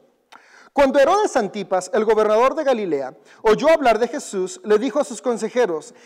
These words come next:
'Este debe ser Juan el Bautista, que resucitó de los muertos.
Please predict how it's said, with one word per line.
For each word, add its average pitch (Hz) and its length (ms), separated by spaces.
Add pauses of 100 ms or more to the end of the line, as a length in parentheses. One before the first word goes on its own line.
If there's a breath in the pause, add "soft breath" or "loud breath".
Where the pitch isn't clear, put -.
(140 loud breath)
'Este 330 300
debe 233 220
ser 214 220
Juan 202 260
el 208 80
Bautista, 180 680
que 240 120
resucitó 240 560
de 247 60
los 185 180
muertos. 202 520